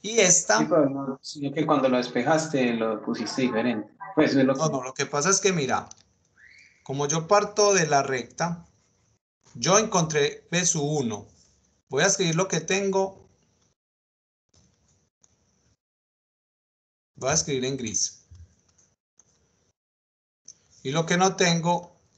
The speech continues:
Speaker 1: en rojo. Despeja B sub cero. Entonces te queda esto. B sub cero. La voy a voltear.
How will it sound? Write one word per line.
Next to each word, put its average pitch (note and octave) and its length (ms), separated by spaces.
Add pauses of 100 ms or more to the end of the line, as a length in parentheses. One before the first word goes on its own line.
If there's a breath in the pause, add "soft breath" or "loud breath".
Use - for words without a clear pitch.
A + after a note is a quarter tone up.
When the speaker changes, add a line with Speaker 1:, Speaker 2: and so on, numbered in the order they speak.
(160)
Speaker 1:
en A#2 160
rojo. A2 380 (3000)
Despeja D3 480
B F3 120
sub D#3+ 200
cero. G#2+ 340 (840)
Entonces C#3 240
te C3+ 120
queda A#2+ 300
esto. - 240 (260)
B A2+ 140
sub - 200
cero. G#3+ 600 (1400)
La A#2+ 140
voy B2 160
a D3 80
voltear. E3+ 680